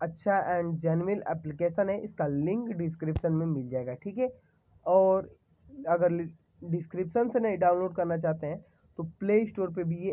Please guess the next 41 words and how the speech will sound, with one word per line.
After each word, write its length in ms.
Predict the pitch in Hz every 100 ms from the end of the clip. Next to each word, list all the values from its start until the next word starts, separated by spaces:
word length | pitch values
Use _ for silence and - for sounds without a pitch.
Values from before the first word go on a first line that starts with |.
| -
application 720 | 151 160 156 160 165 160 139 131 131 - _ _ _
available 520 | 143 143 170 196 233 233
है, 80 | -
वहाँ 280 | 170 165
से 160 | 170 170
भी 140 | 156
आप 160 | 151 147
लोग 160 | 214 -
download 400 | 151 147 151 143
कर 140 | 151 139
लेंगे 240 | 139 139
दोस्तों, 320 | 135 135 143
ठीक 220 | 139 208
है। 100 | 262 262 _ _ - _ _
तो 100 | 202
ये 240 | 214 226 262
वीडियो 320 | 202 208 214
अच्छी 300 | 196 165 208
लगी 200 | 196 180
होगी 220 | 175 165
तो 120 | 214 185
चैनल 280 | 175 175 190
को 140 | 185
subscribe 560 | 170 165 - 165 190 214
कर 140 | 214
लीजिएगा 540 | 208 214 214 175 160 165 _ _ -
और 220 | 170 - -
आप 260 | 208 220 220
लोगों 280 | 208 208 208 - _ _
को 120 | 180 180
मैं 180 | 180
चाहता 360 | 165 180 185 196
हूँ 180 | 185 208
कि 100 | -
इसको, 320 | 170 165 175 160 - _ -
वीडियो 360 | 151 170 190 202
को 120 | 175
बहुत 280 | 170 185 185
सारा 180 | 175 165
support 560 | 175 165 - 226 220
कीजिए 380 | 220 180 180 202